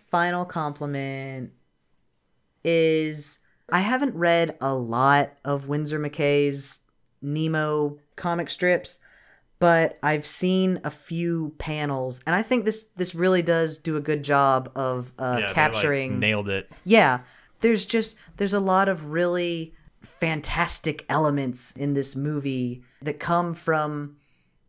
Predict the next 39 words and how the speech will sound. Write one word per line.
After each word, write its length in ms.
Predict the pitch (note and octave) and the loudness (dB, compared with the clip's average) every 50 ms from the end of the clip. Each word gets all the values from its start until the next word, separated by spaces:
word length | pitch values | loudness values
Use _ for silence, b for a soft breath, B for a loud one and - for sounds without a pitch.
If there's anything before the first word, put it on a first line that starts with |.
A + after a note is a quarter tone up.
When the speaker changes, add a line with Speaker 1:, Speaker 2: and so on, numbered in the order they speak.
| _ _ - | _ _ -2
Speaker 1:
that 300 | D#3 D#3 D#3 D3+ - - | 0 2 0 0 -2 -6
comic. 400 | - - E3+ G3 F#3 D#3+ - F#3+ | -2 2 4 4 4 2 2 4
You 100 | A3+ A#3+ | 4 6
know, 80 | A#3+ | 6
they 140 | G#3 A#3+ C4 | 6 4 4
could 180 | B3 - D4+ D#4 | 4 2 2 2
have, 220 | C#4+ A3+ D#3+ - B B B B B B | 2 2 0 -2 B B B B B B
they 80 | - G#3+ | 0 0
could 160 | G#3+ - D4 | 2 2 2
have 160 | B3 D3+ C3+ | 2 2 4
really, 240 | E3 G3 G3+ F#3 F3 D#3+ | 6 6 6 6 6 4
like, 280 | D3+ C#3 C3 - - _ _ _ - | 4 2 0 0 -6 _ _ _ 2
eighties 480 | E3 F#3 F#3 D#3+ E3 D3+ D3+ B2+ - | 4 6 6 6 4 2 0 -2 -4
the 140 | - D3+ D#3 | -2 -2 0
shit 340 | C#3+ - - E3+ D#3+ C#3+ C#3 | 0 0 2 2 2 4 4
up, 340 | C#3+ B2+ A2 G2+ - _ _ - | 2 2 2 0 -4 _ _ -8
but 100 | - - | -6 -4
they 160 | - C3 C#3 | -2 -2 2
didn't. 460 | C#3 F#3+ F#3 C#3 A#2 G2 - - - b b b b b b | 4 4 4 4 2 -4 -10 -12 -18 b b b b b b
It's 180 | - D#3+ D#3+ - | -6 -6 -4 -2
got 300 | - F3 D#3+ D#3+ D#3+ - | 0 2 2 2 2 2
that 360 | F3 E3 D3+ D3+ D3 - - _ - | 2 4 4 2 0 -4 -10 _ -8
timeless 480 | - E3+ D#3+ D#3+ D#3+ D#3 D#3+ D#3 D3+ | -4 0 0 0 0 0 -2 -4 -4
turn 240 | - - - E3+ E3 | -6 -4 -2 -2 -2
of 60 | D#3 | -2
the 60 | D3 C#3+ | -2 -4
century 520 | - - D#3+ D#3+ D3 - D3+ D3 C#3+ C3+ | -4 -4 -4 -4 -2 -2 0 0 0 -2
thing. 600 | B2+ C3 - D#3+ D3+ C#3+ C#3 C3 B2+ A#2+ A#2 A#2 - B B B B B B B B B _ _ _ _ - | -2 -4 -2 0 2 2 2 2 0 -2 -4 -6 -10 B B B B B B B B B _ _ _ _ -2
Everything 420 | E3+ F3+ F3 F#3+ F#3+ F#3 F#3+ F#3 F3+ | 0 0 2 2 2 2 2 0 0
that 100 | F#3 F#3 | -2 -4
Flip 260 | - - G3 F#3+ C3 | -2 0 2 2 2
Speaker 2:
Look 60 | B2 | 2
at 20 | |
him, 40 | B2+ | 2
Speaker 1:
wears. 320 | F3 E3+ E3+ E3+ D#3+ D#3 D3+ | 4 4 4 4 2 2 0
Speaker 2:
he's 60 | A2 G#2+ | -2 -6
just 120 | - - | -8 -10
so 180 | - B2 A#2 A2 | -8 -8 -6 -6
mad. 400 | A2 G#2 G2+ G#2 G#2+ G#2+ G#2+ | -6 -8 -8 -8 -8 -8 -6